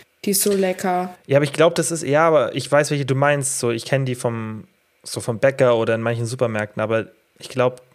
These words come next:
Speaker 2: die, nee, diese Ding ist die geilste, die es in der Schule gab, diese kleinen,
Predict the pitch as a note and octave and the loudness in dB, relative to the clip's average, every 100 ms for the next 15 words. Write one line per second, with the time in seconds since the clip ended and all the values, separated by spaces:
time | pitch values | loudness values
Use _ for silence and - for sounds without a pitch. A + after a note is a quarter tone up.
0 | _ _ _ _ _ _ _ A#2+ A2+ - | _ _ _ _ _ _ _ -8 -8 -16
1 | _ A#2 A#2 A2+ A2+ A2+ A2 B2 A#2 - | _ -6 -4 -4 -4 -4 -2 -4 -4 -6
2 | G2+ - G#2+ A2 - G#2+ G#2 G#2+ A#2 - | -6 -2 -2 -2 -4 -6 -6 -8 -8 -6
3 | G#2+ G#2 A#2+ A2 G#2+ G#2 A2+ G2+ - A#2 | -6 -6 -4 -4 -4 -4 -6 -8 -4 -2
4 | A2+ A2 A2 G#2+ A2 | 0 -2 -4 -6 -8